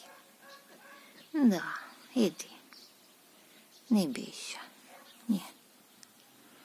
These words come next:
Кс-кс-кс. Ну, ідеш?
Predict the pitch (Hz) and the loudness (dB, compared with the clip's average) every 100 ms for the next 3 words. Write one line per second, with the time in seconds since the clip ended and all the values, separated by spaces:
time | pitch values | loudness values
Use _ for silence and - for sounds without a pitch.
0 | - - - - - - - - - - | -20 -20 -20 -20 -20 -20 -20 -20 -20 -20
1 | - - - - - - - - - - | -8 -6 -4 -4 -4 -8 -10 -12 -20 -20
2 | - - 285 311 - - - - - - | -10 0 2 2 -4 -20 -20 -20 -20 -20
3 | - - - 240 233 294 262 - | -20 -20 -2 2 4 2 0 -6